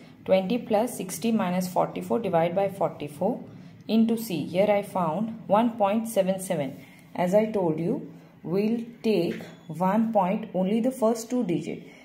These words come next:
But if the third digit is more than five, we'll increase in one digit the second number. That is, ये सेवन की जगह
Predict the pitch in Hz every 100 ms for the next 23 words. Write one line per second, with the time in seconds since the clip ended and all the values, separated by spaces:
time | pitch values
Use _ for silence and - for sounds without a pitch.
0 | - - 175 - 226 233 269 - 226 226
1 | 226 226 226 233 226 180 214 233 262 254
2 | 233 202 247 - - - 196 208 208 202
3 | 190 240 233 233 254 240 196 190 185 185
4 | 226 - - 226 233 220 196 156 139 139
5 | 151 185 - - - - - - _ _
6 | _ - - 185 185 202 196 220 220 175
7 | 151